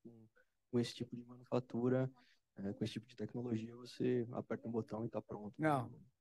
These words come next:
Speaker 1: Acho que não, não é por aí.
Speaker 2: Pra mim, o maior crime que fizeram com a manufatura aditiva foi chamar de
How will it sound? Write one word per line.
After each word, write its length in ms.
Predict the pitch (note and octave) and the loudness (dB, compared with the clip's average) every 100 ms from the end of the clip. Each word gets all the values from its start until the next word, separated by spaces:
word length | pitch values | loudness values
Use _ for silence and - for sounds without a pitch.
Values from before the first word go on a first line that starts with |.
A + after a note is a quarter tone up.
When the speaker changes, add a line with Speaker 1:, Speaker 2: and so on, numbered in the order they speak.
| _ | _
Speaker 1:
Acho 160 | G#2 - | -20 -16
que 80 | G#2 | -16
não, 120 | A2 G#2+ - _ - | -14 -20 -20 _ -20
não 100 | G#3 | -16
é 40 | |
por 120 | A3 | -12
aí. 140 | G#3 G3+ | -12 0
Speaker 2:
Pra 220 | G3 F#3+ | 6 10
mim, 140 | A#3 | 12
o 40 | A3+ | 12
maior 220 | G#3+ A#3 | 12 12
crime 380 | A3+ G#3+ A#3 G#3 | 12 12 12 10
que 120 | F#3+ | 6
fizeram 380 | F3+ E3+ G3 F#3 | 8 12 12 12
com 100 | F#3 | 6
a 40 | |
manufatura 520 | F3+ F3 F3+ C#3+ E3 | 8 8 8 2 -2
aditiva 360 | E3 D3 F#3 F#3 | -16 -8 -4 -4
foi 140 | F#3+ | -4
chamar 260 | F3+ F#3 F3+ | -8 -4 -4
de 100 | E3 | -4